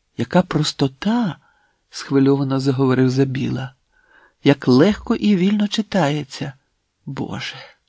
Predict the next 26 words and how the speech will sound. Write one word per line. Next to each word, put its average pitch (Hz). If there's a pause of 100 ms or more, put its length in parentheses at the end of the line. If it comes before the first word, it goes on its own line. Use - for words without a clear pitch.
(400)
наче 185
мої 190
думи 156
читав 139
Тарас. 143 (540)
Чи 180
не 180
мої 180
думи 180
сльози 180
підслухав? - (720)
Таких - (340)
чистосердих 165
віршів 185
нашою 160
рідною 170
мовою 185
я 160
ще 190
не 202
читав». 202 (720)
«І 123
в 127
Петербурзі 131 (140)
всі -
кажуть 139